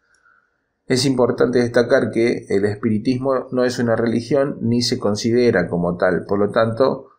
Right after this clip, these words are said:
no tiene sacerdotes, templos ni tampoco rituales. Los encuentros de los espiritistas son considerados como reuniones para entablar comunicación con esos espíritus.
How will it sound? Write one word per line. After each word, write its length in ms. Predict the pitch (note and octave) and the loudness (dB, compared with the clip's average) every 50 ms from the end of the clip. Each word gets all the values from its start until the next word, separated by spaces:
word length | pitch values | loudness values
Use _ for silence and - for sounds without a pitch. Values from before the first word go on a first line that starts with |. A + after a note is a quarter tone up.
| _ _ | _ _
no 140 | - A2+ A2 | -2 -2 0
tiene 240 | G2+ A2 G#2+ G2+ G2 | 0 0 0 0 0
sacerdotes, 720 | F#2+ - G2+ - - A2+ A2 B2+ C3 C3+ C3+ C#3 B2+ B2+ | -2 -2 -4 0 0 0 2 2 0 0 0 -2 -4 -2
templos 420 | - B2 A#2 A#2 A#2 C3 C3 C3 B2 | 0 0 0 0 0 -2 -4 -2 -2
ni 180 | G#2+ F#2+ G2 | -4 -4 -4
tampoco 380 | F2 - F#2 F2+ G#2 G2+ G#2 G2+ | -4 -4 -4 -2 -2 -2 -2 -2
rituales. 840 | F2+ F2+ F2 F2 G#2+ G#2+ G2 F2+ E2+ E2 E2 E2 E2 - - - _ _ _ _ _ _ _ _ _ _ | -2 -2 -4 -2 0 0 2 2 0 -2 -4 -8 -10 -12 -16 -18 _ _ _ _ _ _ _ _ _ _
Los 220 | C#3+ B2 G2+ - | -4 -4 -2 -2
encuentros 600 | A2 G2+ G#2+ G#2 C3+ C3+ C#3 C3+ C#3 - C3+ A#2+ G2 | -2 -2 0 2 2 2 2 2 0 0 0 0 0
de 100 | F#2+ F#2+ | 0 0
los 180 | F#2 G2 F#2 | -2 -2 -4
espiritistas 720 | A2 F#2+ - - A2+ A2+ A2+ A2+ A#2+ B2 A#2+ - D3 C#3 | -6 -8 -4 -4 -4 -2 -2 -2 -2 -4 -2 -2 -2 -2
son 200 | - - A2+ G#2 | 0 -2 -2 -2
considerados 500 | - G#2+ G#2 G2+ G#2+ G2+ G2+ A#2 A#2+ A#2 | 0 -2 -2 -2 0 0 0 0 -2 -2
como 480 | - A2 A2 A2 A2 A#2 C3 - - - _ | -2 -2 0 0 0 0 0 -2 -6 -10 _
reuniones 540 | - G#2+ G#2+ A2 A2+ A#2+ A#2+ A#2+ B2+ A#2+ - | -2 -2 0 0 0 0 0 -2 -4 -4 -2
para 220 | A2 G2+ G2+ G2 | -2 -2 0 -2
entablar 560 | G2 G2 - G2+ G2 G#2 A2+ A#2 A2+ A2 G#2 | -4 -2 -2 -2 0 2 2 2 0 0 -2
comunicación 600 | - G2+ G2+ F#2+ F#2+ F#2 F#2+ F#2+ - - A#2 A2 | -4 -4 -2 -4 -2 -4 -4 -4 -2 -2 -4 -2
con 160 | A2 F#2+ F2+ | -2 -2 -2
esos 300 | F2+ F2+ - F#2+ F2+ - | -2 -2 -4 -6 -6 -6
espíritus. 720 | F2+ E2+ - - F2 C#2+ D#2+ D2+ - - - - - - | -8 -8 -6 -6 -6 -6 -6 -10 -10 -12 -12 -12 -14 -20